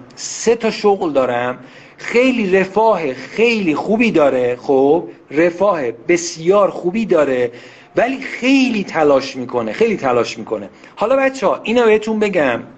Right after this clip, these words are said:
اینم بهتون بگم بعد برید. خب، خودم هم خیلی کار دارم. ببین، ما الان به این نتیجه رسیدیم. ببین، ما،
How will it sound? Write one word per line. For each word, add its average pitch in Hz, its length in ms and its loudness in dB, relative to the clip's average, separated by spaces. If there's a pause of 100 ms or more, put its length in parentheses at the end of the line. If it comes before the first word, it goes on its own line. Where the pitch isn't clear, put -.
(220)
اینم 202 260 0
بهتون 196 240 0
بگم 196 220 2
بعد 160 180 2
برید. 107 280 -2 (480)
خب، - 100 -14
خودم 220 280 2
هم 202 120 0 (100)
خیلی 190 200 -2
کار 131 260 0
دارم. 113 360 0 (1120)
ببین، 247 240 2
ما 226 200 2
الان 214 560 0 (400)
به 180 60 4
این 214 280 0
نتیجه 175 380 0
رسیدیم. 180 720 2
ببین، 208 300 2 (200)
ما، 165 560 2